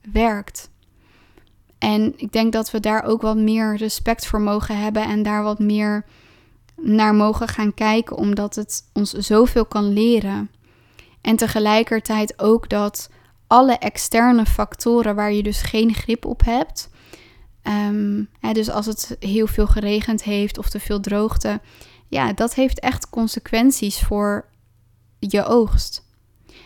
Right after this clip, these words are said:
En dan kan je nog zo hard je best doen, maar dat heeft geen zin. Kijk, soms kun je nog het, wel het een en ander redden of je kunt een, een soort van oplossing verzinnen, maar in de meeste gevallen zijn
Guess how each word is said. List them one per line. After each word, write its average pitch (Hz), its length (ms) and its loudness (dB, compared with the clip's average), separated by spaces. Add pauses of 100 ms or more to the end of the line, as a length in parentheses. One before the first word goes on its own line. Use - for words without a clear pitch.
En 214 140 4
dan 226 80 6
kan 226 180 4
je 214 60 6
nog 233 200 6
zo 214 160 4
hard 202 200 -6
je 202 100 -8
best 208 280 -4
doen, 247 320 -4 (460)
maar 214 120 -4
dat 220 140 0
heeft 233 220 2
geen 208 200 2
zin. 208 440 0 (140)
Kijk, 226 180 -6
soms 240 260 0
kun 233 180 2
je 220 60 4
nog 220 160 0
het, 214 160 -6
wel 214 120 0
het 214 160 -4
een 214 120 -2
en 214 100 -2
ander 208 380 -4 (400)
redden 214 500 2
of - 140 4
je 214 120 2
kunt 208 340 -2
een, 208 200 -2
een 202 180 -2
soort 202 260 -8
van 202 380 -4 (840)
oplossing 226 560 2
verzinnen, 202 340 -2
maar 208 140 -2
in 220 80 0
de 214 60 2
meeste 214 420 2
gevallen 208 500 0
zijn 208 440 -2